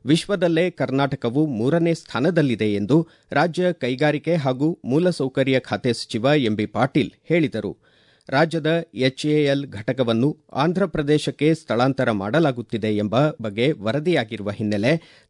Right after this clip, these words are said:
ತಮ್ಮ ಎಕ್ಸ್ ಖಾತೆ ಮೂಲಕ ಪ್ರತಿಕ್ರಿಯಿಸಿರುವ ಅವರು, ರಾಜ್ಯದ ಕೈಗಾರಿಕಾ ಘಟಕವನ್ನು ಸ್ಥಳಾಂತರಿಸುವ ಉದ್ದೇಶ ಸಮಂಜಸವಲ್ಲ. ಡಿಫೆನ್ಸ್ ಕಾರಿಡಾರ್ ಅನ್ನು ಉತ್ತರ ಪ್ರದೇಶ ಹಾಗೂ ತಮಿಳುನಾಡಿಗೆ ಸ್ಥಳಾಂತರಿಸಲಾಗಿದ್ದು, ಈ ಬಗ್ಗೆ ಕೇಂದ್ರ ರಕ್ಷಣಾ ಖಾತೆ ಸಚಿವ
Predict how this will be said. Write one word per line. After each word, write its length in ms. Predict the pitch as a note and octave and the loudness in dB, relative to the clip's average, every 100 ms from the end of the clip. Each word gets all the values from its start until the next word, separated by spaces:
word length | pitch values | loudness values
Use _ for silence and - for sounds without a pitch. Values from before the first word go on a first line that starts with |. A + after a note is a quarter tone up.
| - | -2
ತಮ್ಮ 180 | E3+ F3 F3 | 0 0 -2
ಎಕ್ಸ್ 320 | - D#3 - - | -2 -2 -2 -6
ಖಾತೆ 300 | D#3+ D3 D3+ | -4 0 0
ಮೂಲಕ 340 | C#3 C3+ C#3 D#3 | 2 0 0 0
ಪ್ರತಿಕ್ರಿಯಿಸಿರುವ 1120 | D#3 _ A#2+ A#2+ D#3 - C#3 B2 C3 A2+ C3+ D3+ | 0 _ -2 -2 -2 0 0 0 -2 0 0 0
ಅವರು, 360 | A2 G#2+ B2+ D#3+ _ _ - | -4 -2 -2 -2 _ _ -2
ರಾಜ್ಯದ 500 | D3 F3 F#3+ F3+ F#3 | 0 0 0 0 0
ಕೈಗಾರಿಕಾ 640 | F3+ C#3 C#3+ E3 D#3+ E3 D#3+ | -2 -4 0 0 -2 -2 -4
ಘಟಕವನ್ನು 720 | A2 C#3 D3 C3 B2 C#3 - | -2 -4 0 2 2 0 -2
ಸ್ಥಳಾಂತರಿಸುವ 760 | - B2+ B2+ E3 E3+ D3 - C3 | -6 -2 0 0 0 -4 0 0
ಉದ್ದೇಶ 460 | G#2+ G#2+ C3 - | 0 0 0 0
ಸಮಂಜಸವಲ್ಲ. 840 | G#2+ - G#2 C3+ F3 D#3+ A#2 G2+ A2+ D#3+ - _ _ A#2 | -2 -4 -2 2 2 0 0 0 0 0 -4 _ _ -4
ಡಿಫೆನ್ಸ್ 420 | D#3+ F3+ G3 - | -4 0 -2 -2
ಕಾರಿಡಾರ್ 500 | - D3 D#3+ D3+ C#3+ | -2 0 0 0 0
ಅನ್ನು 340 | C#3 D3 F3 - | 0 0 -2 -8
ಉತ್ತರ 360 | - D3 F#3 F3 | -4 -2 2 0
ಪ್ರದೇಶ 440 | E3 C3 C#3 C#3 | 0 -2 -2 0
ಹಾಗೂ 400 | D3+ B2+ B2 C3 | -2 0 0 0
ತಮಿಳುನಾಡಿಗೆ 880 | C3 A2+ B2+ D#3+ D#3+ B2 A#2+ A2 C#3 | -2 -2 0 2 2 0 0 0 0
ಸ್ಥಳಾಂತರಿಸಲಾಗಿದ್ದು, 1300 | D3 - G#2 B2 D#3+ F3 D#3 A2+ G#2+ G2+ F2 C#3+ E3 - _ - | -2 -4 -2 0 2 2 2 0 2 0 2 2 2 -6 _ -4
ಈ 100 | E3+ | 0
ಬಗ್ಗೆ 360 | E3+ D#3 F3+ | 0 0 -4
ಕೇಂದ್ರ 520 | F3+ _ D3 F3 D#3 D#3+ | -6 _ 0 0 0 0
ರಕ್ಷಣಾ 520 | D3+ A2+ - D#3+ D#3+ | 0 -2 0 2 0
ಖಾತೆ 360 | - B2 C3+ | 0 -2 0
ಸಚಿವ 360 | B2+ A2 - A2+ | -2 -4 -4 0